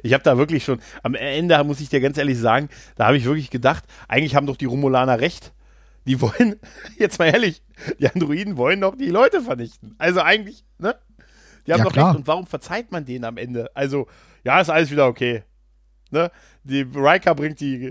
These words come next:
Speaker 1: Romulaner wieder nach Hause <laughs> quasi und dann, ja, wir haben, wir haben ihn verziehen. Und, äh, ja. Ach Gott. Hast du,
Speaker 2: Ja,
Speaker 1: du hast ja
Speaker 2: gut.
Speaker 1: gesagt,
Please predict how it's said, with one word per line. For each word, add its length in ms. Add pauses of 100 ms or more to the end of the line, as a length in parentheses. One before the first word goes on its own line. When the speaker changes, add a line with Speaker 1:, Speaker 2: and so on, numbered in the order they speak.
Speaker 1:
Romulaner 600
wieder 440
nach 180
Hause 420
<laughs> 60
quasi 580
und 180
dann, 160
ja, 440 (260)
wir 100
haben, 240 (420)
wir 120
haben 100
ihn 320
verziehen. 640 (140)
Und, 260
äh, 280 (120)
ja. 320 (1160)
Ach 400
Gott. 260 (440)
Hast 160
du, 40
Speaker 2:
Ja, 140
Speaker 1:
du 60
hast 120
ja 60
Speaker 2:
gut. 100
Speaker 1:
gesagt, 280